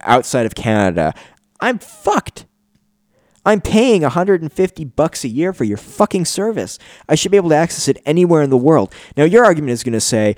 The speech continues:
say, "Well, but anyone can get a Canadian address to pay with, like, with fake credit cards, stuff like that, like with privacy dot com or the Canadian equivalent or something like that. They, they could fake do that." It's like,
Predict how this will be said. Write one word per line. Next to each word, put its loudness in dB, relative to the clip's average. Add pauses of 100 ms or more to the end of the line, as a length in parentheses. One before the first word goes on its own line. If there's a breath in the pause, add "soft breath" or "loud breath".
(220 loud breath)
say, -2
"Well, 2
but 2
anyone 4
can -8
get 4
a 0
Canadian 0
address -2
to -10
pay 0
with, -2
like, -6
with -10
fake -2
credit -6
cards, -4
stuff -10
like -4
that, -6
like -6
with -8
privacy -2
dot 0
com -4
or -4 (240 loud breath)
the -4
Canadian 0
equivalent -2
or -14
something -6
like -4
that. -4
They, -2
they 2
could -6
fake 2
do 4
that." 0
It's -10
like, -8